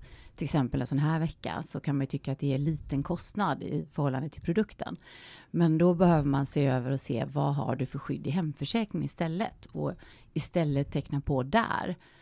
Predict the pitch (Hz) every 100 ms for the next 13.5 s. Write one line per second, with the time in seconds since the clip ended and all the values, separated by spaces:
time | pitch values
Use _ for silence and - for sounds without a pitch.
0 | - - 143 131 - - 151 156 143 143
1 | 135 - 135 131 131 - - - - 156
2 | - - 180 185 - 175 156 135 135 143
3 | 131 - 127 131 127 - - 135 123 -
4 | 156 139 135 135 - - 240 254 - -
5 | 175 151 139 135 143 139 - - - 202
6 | 202 - 220 226 - - 156 147 143 151
7 | 139 139 165 135 135 240 220 165 143 123
8 | 139 131 - 196 247 240 208 147 131 -
9 | - - - - - 147 143 135 135 156
10 | 160 170 156 160 151 139 151 208 - 165
11 | - - - - - - 170 147 143 -
12 | 202 160 143 - - - - 165 143 214
13 | - 139 - 214 175